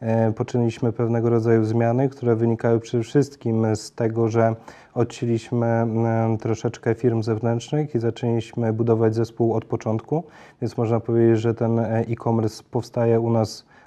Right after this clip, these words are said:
od zera. E, jesteśmy już na takim etapie, który pozwolił przede wszystkim odbudować, e,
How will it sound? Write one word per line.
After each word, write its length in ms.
od 180
zera. 280
E, 100
jesteśmy 400
już 140
na 100
takim 280
etapie, 420
który 240
pozwolił 600
przede 240
wszystkim 360
odbudować, 800
e, 340